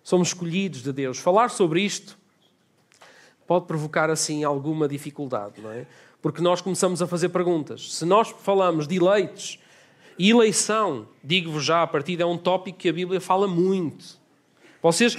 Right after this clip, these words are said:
vão encontrar essas palavras, ele-, eleito, escolhido,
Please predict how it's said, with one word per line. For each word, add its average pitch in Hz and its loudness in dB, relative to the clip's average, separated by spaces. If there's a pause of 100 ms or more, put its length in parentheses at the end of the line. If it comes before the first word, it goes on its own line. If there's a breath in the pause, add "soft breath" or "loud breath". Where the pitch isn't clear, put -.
(140 loud breath)
vão 220 4
encontrar 202 2
essas 170 0
palavras, 151 0
ele-, 151 -6
eleito, 151 2 (280 soft breath)
escolhido, 160 -2